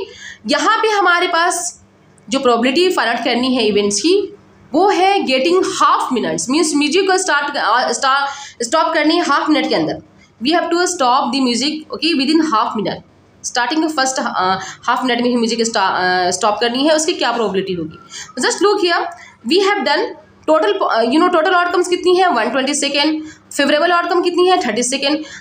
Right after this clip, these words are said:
हमें simply क्या करनी है? फेवरेबल आउटकम को, ओके, फेवरेबल आउटकम को total number of outcome से डिवाइड करने हैं। ओके, just look here बच्चों, ये नहीं है, sorry, this is not, ओके, ये है,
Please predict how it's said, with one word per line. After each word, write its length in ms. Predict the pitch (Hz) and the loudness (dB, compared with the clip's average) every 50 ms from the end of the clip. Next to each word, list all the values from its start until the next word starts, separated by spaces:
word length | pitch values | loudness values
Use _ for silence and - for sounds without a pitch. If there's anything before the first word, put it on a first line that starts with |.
| - - - | -10 -6 -2
हमें 200 | 339 370 453 466 | 0 0 0 0
simply 360 | 453 427 381 330 349 359 302 | 2 2 2 2 2 0 2
क्या 140 | 339 302 285 | 2 0 0
करनी 360 | 311 311 277 277 277 294 294 | 0 0 0 0 0 -2 0
है? 260 | 277 311 339 359 359 | 0 2 0 2 2
फेवरेबल 380 | 330 254 226 262 277 311 349 349 | 0 0 2 2 2 2 2 2
आउटकम 400 | 311 254 233 233 - 226 202 196 | 2 2 0 0 -2 -4 -4 -4
को, 240 | 196 247 294 - - - - - _ _ - - - _ _ 233 | -2 -2 0 -2 -2 -6 -10 -16 _ _ -20 -20 -20 _ _ -8
ओके, 520 | 220 311 349 440 440 - - - - - - - - - | -4 -2 0 0 -2 -4 -8 -16 -20 -20 -20 -10 -4 -2
फेवरेबल 380 | 320 320 339 370 392 440 415 | 0 2 2 2 2 4 4
आउटकम 380 | 381 339 330 320 320 339 339 339 | 4 2 2 2 2 0 0 2
को 180 | 339 349 359 | 2 2 2
total 360 | 349 349 359 370 403 427 392 339 | 2 2 2 2 2 2 2 2
number 220 | 302 294 302 294 | 0 0 0 0
of 80 | 294 294 | 0 0
outcome 320 | 262 240 233 240 254 254 | 0 0 0 -2 -2 -2
से 120 | 247 262 262 | -2 0 0
डिवाइड 340 | 220 226 196 175 165 165 - | 0 0 0 -2 -2 -4 -4
करने 220 | 165 135 127 127 | -6 -6 -4 -6
हैं। 120 | 165 170 | -6 -8
ओके, 440 | - - - - 208 - 359 392 381 370 - - _ - 285 | -10 -12 -14 -10 -4 -4 -2 -2 -4 -6 -10 -16 _ -4 -4
just 160 | 359 381 330 | -2 2 2
look 160 | 370 381 392 - | 2 2 2 2
here 140 | 370 349 | 2 2
बच्चों, 240 | 311 311 311 381 381 | 0 0 0 0 0
ये 240 | 339 254 277 311 320 | 0 0 -2 0 2
नहीं 200 | 311 311 311 294 | 2 2 2 2
है, 260 | 277 330 - 370 381 | 0 0 -2 -4 -8
sorry, 340 | - - - - 233 233 247 | -10 -8 -4 -2 -2 0 0
this 220 | 262 233 262 - | -2 -4 -4 -4
is 80 | 330 269 | -4 -2
not, 200 | 247 233 247 302 | 0 0 0 0
ओके, 500 | 349 - - - 208 - 294 349 392 392 - - - - - 208 | -2 -4 -8 -12 -8 -4 -4 -4 -4 -6 -10 -18 -20 -18 -10 -4
ये 260 | 220 294 311 302 285 | 0 2 2 4 4
है, 220 | 302 311 - - | 2 0 -4 -6